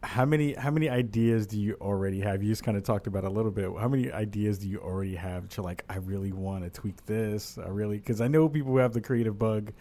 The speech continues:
never feel like they got the perfect thing out the door, or they, they, they always feel like they have, like, the one thing that they got on the cutting room floor that they wanted to add.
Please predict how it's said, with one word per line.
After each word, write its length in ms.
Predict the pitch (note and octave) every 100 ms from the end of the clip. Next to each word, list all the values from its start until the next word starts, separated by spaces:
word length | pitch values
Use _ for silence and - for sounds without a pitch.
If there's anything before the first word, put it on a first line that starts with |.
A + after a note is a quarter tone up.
| - - - -
never 380 | B2 A#2+ A#2 A2+
feel 220 | C3+ A#2
like 180 | G#2+ -
they 160 | A2
got 340 | G#2 G#2+ G2+ -
the 60 |
perfect 400 | G#2 A2 G2 G2+
thing 200 | - G#2+
out 180 | G2+ G2+
the 80 | G#2
door, 460 | G2+ G2 G#2 G#2 G2+
or 60 |
they, 140 | G2 G2+
they, 240 | F#2+ A2
they 100 | A2
always 220 | C#3+ D3+ -
feel 140 | D3
like 140 | C3 C3
they 160 | B2
have, 240 | A#2+ B2 A#2
like, 160 | A2
the 140 | A2 A2+
one 240 | B2 B2+
thing 240 | A#2+ B2 B2
that 140 | A#2
they 120 | G#2+
got 260 | G#2 G#2+ A2
on 80 | G#2+
the 80 | G#2
cutting 280 | A2 G#2+
room 140 | G#2+ G#2
floor 300 | - G#2 G#2
that 80 | G2+
they 100 | G#2
wanted 220 | G#2 F#2+
to 100 | -
add. 280 | F#2 G2+